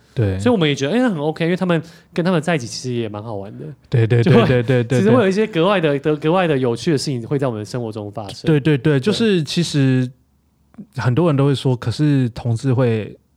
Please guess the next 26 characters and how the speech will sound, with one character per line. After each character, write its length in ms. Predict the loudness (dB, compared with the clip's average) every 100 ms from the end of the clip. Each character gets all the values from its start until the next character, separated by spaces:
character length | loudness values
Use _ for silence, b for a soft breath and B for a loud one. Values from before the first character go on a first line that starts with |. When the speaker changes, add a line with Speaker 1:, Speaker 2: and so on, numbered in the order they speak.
| _
Speaker 1:
就 140 | -6
是 160 | -2 0
会 140 | 0
比 220 | -2 -2 -2
较 120 | -4 -2
太 200 | -2 -2
开 260 | 0 0
放， 460 | 0 0 -2 -2 -6
然 120 | -2
后 140 | 0
就 180 | 0 -2
去 240 | -4 -4 -4
骚 320 | -8 -6 -4
扰 140 | -4
别 220 | -6 -6
人 140 | -4 -6
之 160 | -8 -6
类 160 | -2
的。 80 | -2
Speaker 2:
嗯。 440 | -2 -2 -4 -6 0
Speaker 1:
但 100 | 2
我 100 | 2
想 140 | 2
说 180 | 2 4
的 140 | 4
是， 400 | 2 2 2 2